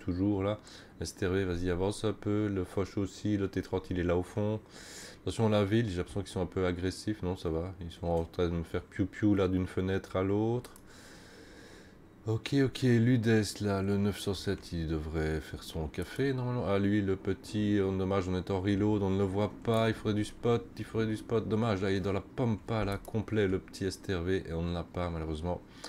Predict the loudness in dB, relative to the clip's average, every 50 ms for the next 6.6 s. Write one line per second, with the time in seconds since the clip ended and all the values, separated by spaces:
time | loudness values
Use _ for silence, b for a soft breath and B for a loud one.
0 | B B B B B -8 -8 -8 -8 -6 -4 0 0 0 0 -2 -2 -4 -4 -4
1 | -2 -2 0 0 0 0 -2 -2 0 0 0 0 0 0 0 -2 -4 -8 -16 -18
2 | -16 -14 -10 -8 -6 -2 -2 0 0 2 2 0 0 -2 -6 -14 -10 -10 -8 -6
3 | -6 -6 -6 -6 -4 -2 0 0 2 2 4 2 2 2 0 -2 -2 -4 -2 -2
4 | -2 -2 -2 0 0 2 4 4 4 4 4 4 2 2 2 0 -2 -2 -2 0
5 | 0 2 2 2 2 0 -2 -4 -4 -4 -4 -2 0 2 4 4 4 2 2 -2
6 | -4 -2 -2 -2 0 -2 -2 0 2 2 2 0